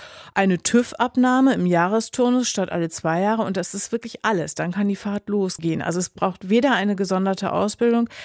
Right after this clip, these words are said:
es braucht keine Fortbildung, äh, wie sie sonst alle Menschen benötigen, die in diesem Bereich, die in diesem Bereich, mit dem man, in dem man mit Menschen mit Behinderung arbeitet, benötigt.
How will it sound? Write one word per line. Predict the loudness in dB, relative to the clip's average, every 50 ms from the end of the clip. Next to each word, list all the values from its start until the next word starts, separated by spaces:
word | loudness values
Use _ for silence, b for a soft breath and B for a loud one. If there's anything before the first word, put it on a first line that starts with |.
| B B B B
es | -6 -4
braucht | -2 -2 -4 -4 -4 _
keine | -2 -2 0 0 -2
Fortbildung, | -4 -2 0 2 2 2 0 _ 2 4 4 4 4 4 4 2 2 B B B B B B B B
äh, | _ 0 2 2
wie | 2 4 2 4
sie | 4 0
sonst | 0 0 0 0 0 -4 -8 -2
alle | _ 2 2 2 2 2
Menschen | 0 0 0 -2 -2 -2 -2 -2 0 2 2 2 0 0 -4 _ _ _
benötigen, | 0 0 2 2 2 0 0 -2 -4 -2 -2 0 0 0 -2 -2
die | -2 -2 0 0 -2
in | -2 -4 -4 -4
diesem | -4 -4 -2 -2 0 0
Bereich, | -2 -4 -2 -2 -2 -2 -2 -2 -6 -8 _
die | _ -4 -2 0 0 -2 -2 -6 _ _ -20 _
in | -8 -6 -4 -4
diesem | -2 -2 0 0 0
Bereich, | 0 -2 0 0 0 0 0 0 -2
mit | -4 -2 0 -2
dem | 0 0
man, | 2 0 0
in | 0 0 0
dem | 0 0
man | 2 2 0
mit | 0 -2 -2
Menschen | -2 -2 0 0 0 -2
mit | -4 -4
Behinderung | _ -2 0 0 2 2 2 0 0
arbeitet, | 0 -2 -2 -2 -2 -4 -8 -8 _
benötigt. | -6 -6 -6 -8 -8 -10 -12 -12 -12 -14 -20